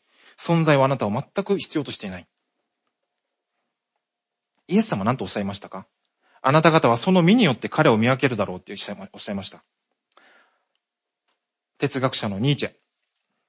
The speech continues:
最後。発狂します。気が狂っちゃうんです。ちなみにこれは病気で気が狂ったって言われてますけど、これ嘘だという人がいます。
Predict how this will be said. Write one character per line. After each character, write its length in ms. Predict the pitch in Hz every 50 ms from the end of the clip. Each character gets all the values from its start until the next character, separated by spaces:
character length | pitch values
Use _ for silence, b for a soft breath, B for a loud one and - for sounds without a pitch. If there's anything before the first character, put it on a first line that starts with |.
| _ _ _ _ _ _ _
最 240 | - - 151 139
後。 120 | 117 101 - - _ _ _ _ _ _ _ _ _ _ _ _ _ _ _ _ _ _ _ _
発 200 | - - 139 -
狂 140 | - 160 143
し 100 | - -
ま 80 | 120 107
す。 200 | - - - - - - _ _ _ _ _ _ _ _ _ _ _ _ _ _ _ _ _ _ -
気 120 | - 147
が 100 | 143 170
狂 180 | 165 - 170 170
っ 20 |
ち 120 | - -
ゃ 40 | 117 101
う 20 |
ん 40 | 90
で 60 | 85
す。 220 | - - - - _ _ _ _ _ _ _ _ _ _ _ _ _ _ _ _ _ _ _ _ _ _ _ _ _ _ _ _ _ _ -
ち 120 | - 180
な 80 | 202 214
み 80 | 208
に 80 | 196 185
こ 120 | - 190
れ 60 | 190 180
は 80 | 143 117
病 180 | 143 185 226 220
気 100 | - 196
で 100 | 196 185
気 260 | - 196 170 - 165
が 80 | 165
狂 160 | 165 - 175 180
っ 20 |
た 120 | - 185
っ 20 | 175
て 60 | -
言 80 | 113 107
わ 60 | 113
れ 60 | 117
て 80 | 113 113
ま 100 | 113 113
す 60 | -
け 80 | -
ど、 80 | 98 101
こ 120 | - 190
れ 160 | 175 170 - -
嘘 160 | - 175 - 185
だ 120 | 131 107
と 80 | - 107
い 40 |
う 20 | 92
人 120 | - 101
が 80 | 85 82
い 20 |
ま 120 | 82 82 -
す。 160 | - -